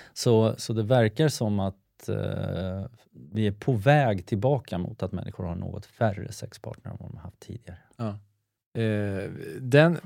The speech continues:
Speaker 2: jag tar med mig egentligen tre delar från den här diskussionen. Som
Speaker 1: Okej,
Speaker 2: jag
Speaker 1: ja, men
Speaker 2: pratade om.
Speaker 1: spännande.
Speaker 2: <laughs>
Speaker 1: Berätta.
Speaker 2: För att summera lite. Ehm, och den första är det här med intimitet, eh, och ihop med ansträngning. Alltså som du säger, om man vill ha det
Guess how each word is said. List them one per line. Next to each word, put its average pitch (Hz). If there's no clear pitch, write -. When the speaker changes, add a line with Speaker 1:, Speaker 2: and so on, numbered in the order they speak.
Speaker 2:
jag 143
tar 170
med 160
mig 135
egentligen 117
tre 127
delar 127
från 120
den 120
här 95
diskussionen. 101
Som 120
Speaker 1:
Okej, 175
Speaker 2:
jag 147
Speaker 1:
ja, 147
men 165
Speaker 2:
pratade 143
om. -
Speaker 1:
spännande. 139
Speaker 2:
<laughs> -
Speaker 1:
Berätta. 185
Speaker 2:
För 214
att 170
summera 151
lite. 139
Ehm, 113
och 143
den 139
första 156
är 165
det 139
här 117
med 110
intimitet, 113
eh, 55
och -
ihop 110
med 104
ansträngning. 110
Alltså 107
som 110
du 101
säger, 101
om 113
man 110
vill 107
ha 107
det 104